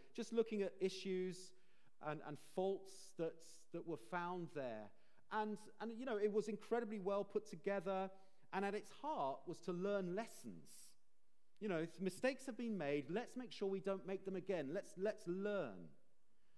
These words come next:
So in its heart, it was quite genuine. But what has shocked people is that it's become quite a phenomenon. It's, it's become hugely popular. People are waiting with bated breath for the next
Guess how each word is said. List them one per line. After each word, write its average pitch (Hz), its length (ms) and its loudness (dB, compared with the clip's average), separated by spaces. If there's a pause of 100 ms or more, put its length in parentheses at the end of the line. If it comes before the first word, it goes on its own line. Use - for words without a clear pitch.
(160)
So 226 100 8
in 233 80 6
its 247 180 -4 (120)
heart, 233 320 2
it 175 100 2
was 165 120 2 (800)
quite 190 220 0
genuine. 170 520 0 (920)
But 202 80 10
what 254 180 6
has 285 140 -4
shocked - 540 2
people 104 480 0 (280)
is 175 120 0
that 208 140 8
it's 208 140 4
become 208 440 0
quite 202 300 -2
a 165 40 -4
phenomenon. 185 540 -2 (720)
It's, 202 260 0
it's 185 140 -2
become 202 440 2 (440)
hugely 233 580 6
popular. 147 520 -2 (920)
People 233 280 4
are 208 60 6
waiting 214 560 4
with 156 200 0
bated 208 380 2
breath 190 280 0
for 165 80 -4
the 165 80 0
next - 380 -4